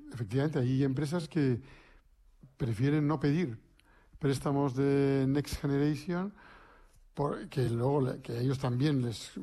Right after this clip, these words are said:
les obliga en parte a realizar inversiones porque no ven el futuro, o sea, porque prefieren i-, acabar este año sin despidos,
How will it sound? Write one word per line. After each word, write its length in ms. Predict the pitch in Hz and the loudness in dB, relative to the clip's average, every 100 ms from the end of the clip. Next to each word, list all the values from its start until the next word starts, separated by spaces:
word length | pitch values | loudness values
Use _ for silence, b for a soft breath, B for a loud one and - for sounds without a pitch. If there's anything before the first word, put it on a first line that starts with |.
| - - | -12 -12
les 160 | - | -10
obliga 380 | 117 127 156 135 | -4 0 2 2
en 80 | 131 | 0
parte 380 | 160 147 127 135 | 0 -2 0 0
a 420 | 131 127 123 127 | 2 2 0 -2
realizar 380 | 120 123 117 139 | -2 -2 0 0
inversiones 720 | 135 127 123 160 160 190 208 - B B B B B B B - | 0 0 -2 -2 0 -2 -4 -12 B B B B B B B -2
porque 440 | 139 117 - 131 | -2 0 0 2
no 200 | 135 165 | 2 4
ven 220 | 156 143 | 2 4
el 120 | 131 117 | 2 0
futuro, 420 | - 127 160 123 | -2 -2 0 0
o 60 | |
sea, 120 | 110 127 | -2 -2
porque 220 | 120 117 | -2 -2
prefieren 680 | 123 104 151 165 175 180 170 B B B B | -2 0 0 2 0 -2 -6 B B B B
i-, 100 | - - | -12 -8
acabar 320 | 277 147 147 156 | -4 0 0 0
este 300 | 143 165 160 | -2 0 0
año 480 | 170 180 190 196 - B B | 0 0 -2 -4 -10 B B
sin 380 | - - 143 135 | -10 -2 0 2
despidos, 840 | 127 - - 170 190 196 190 - | 0 -2 -2 0 2 0 0 -8